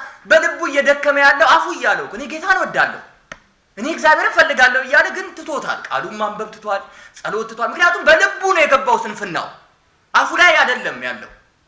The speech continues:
አፍ ላይ ቢገኝ ነበር ጥሩ እንደውም። ምክንያቱም አትሊስት በቅርብ ያለ ያይልናል እኮ ዲል ያደርጋል።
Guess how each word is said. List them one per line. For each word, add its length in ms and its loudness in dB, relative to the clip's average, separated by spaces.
አፍ 160 -2
ላይ 160 -6
ቢገኝ 320 -12
ነበር 280 -8
ጥሩ 220 -14
እንደውም። 340 -12
ምክንያቱም 340 0
አትሊስት 400 0
በቅርብ 320 -2
ያለ 220 2
ያይልናል 540 -2
እኮ 120 -14
ዲል 160 -8
ያደርጋል። 460 -2